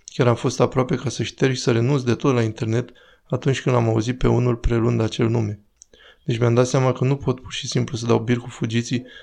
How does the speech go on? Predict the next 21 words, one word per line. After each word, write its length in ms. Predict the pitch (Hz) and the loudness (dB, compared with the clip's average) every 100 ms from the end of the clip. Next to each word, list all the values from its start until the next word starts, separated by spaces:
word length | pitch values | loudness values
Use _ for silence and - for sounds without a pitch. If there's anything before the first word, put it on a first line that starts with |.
| - | -12
de 140 | 131 123 | 0 2
la 100 | 117 | 4
murdăria 520 | 113 110 113 120 120 | 2 2 4 4 2
pe 120 | 117 | 0
care 180 | 110 113 | 2 0
o 60 | |
făcusem. 540 | 107 120 - 117 143 139 _ _ _ - | 0 -4 -6 -6 -6 -10 _ _ _ -4
Trebuia 300 | 123 117 123 | 0 2 2
să 140 | - | 0
o 20 | |
spăl. 440 | 117 - 117 98 - - - _ - - - | -4 0 0 0 -8 -20 -20 _ -20 -12 0
Astfel, 560 | 120 113 - 135 135 - _ | 0 0 0 -2 -2 -10 _
pe 100 | - | -2
viitor 460 | 120 117 110 135 135 | 2 2 2 2 2
am 100 | 131 | 2
să 140 | - | -2
folosesc 460 | 117 117 110 127 - - - _ | -4 -4 -2 -4 -6 -18 -20 _
arta, 420 | 151 123 131 - | 2 2 2 0
muzică 460 | 123 120 131 123 135 | 0 2 0 -4 -8
și 140 | - | -8
cuvântul 600 | - 117 120 135 143 127 | -4 0 0 0 -2 -6